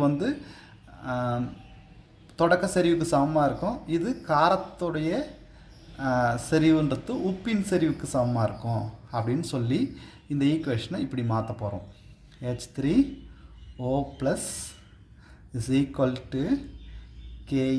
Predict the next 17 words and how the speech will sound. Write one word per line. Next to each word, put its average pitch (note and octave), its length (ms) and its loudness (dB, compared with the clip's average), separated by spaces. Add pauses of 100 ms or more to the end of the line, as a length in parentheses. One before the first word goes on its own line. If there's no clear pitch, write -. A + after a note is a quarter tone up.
(220)
A. C#3+ 40 2 (680)
So, - 80 -10 (180)
உப்-, C#3+ 160 -2 (320)
அமிலத்துடைய D3+ 720 0 (100)
செறிவு B2+ 500 -2 (3250)
by C#3+ 140 4 (840)
உப்பு - 440 -6 (100)
செறிவு C3 480 0 (840)
அப்படின்னு A#2 380 -2
கொண்டு A2 180 0
வந்துட G2+ 260 -4
போறோம். G#2 220 -10 (680)
So, F3+ 100 0 (120)
இங்க F#3 160 4 (140)
எழுதிட்டீங்கன்னா F#3+ 600 0 (120)
உங்களுக்கு F3 420 0
கடைசி E3 300 2